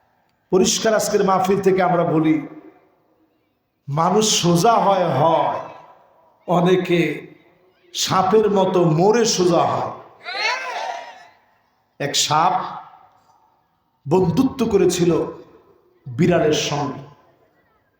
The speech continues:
কার সঙ্গে? বিড়াল সাপটাকে লক্ষ্য করে বলছে, "বন্ধু, তুমি এক কাজ করো, যেইভাবে তুমি নড়াচড়া করে ফুসফাস করে আওয়াজ করো,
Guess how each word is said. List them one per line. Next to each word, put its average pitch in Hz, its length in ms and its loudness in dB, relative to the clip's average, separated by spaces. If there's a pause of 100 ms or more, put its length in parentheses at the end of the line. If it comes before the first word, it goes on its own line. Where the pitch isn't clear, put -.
(160)
কার 165 80 -2
সঙ্গে? 165 320 -2 (2250)
বিড়াল 294 520 4
সাপটাকে 320 920 0 (1600)
লক্ষ্য 170 280 -2
করে 165 200 0
বলছে, 156 320 -4
"বন্ধু, 147 600 -4 (2000)
তুমি 262 220 4
এক 294 160 0
কাজ - 300 -2
করো, 226 300 0 (1300)
যেইভাবে 254 580 2
তুমি 285 200 2
নড়াচড়া 254 540 2
করে 233 220 2
ফুসফাস 269 760 0
করে 359 180 0
আওয়াজ 302 340 0
করো, 214 420 -2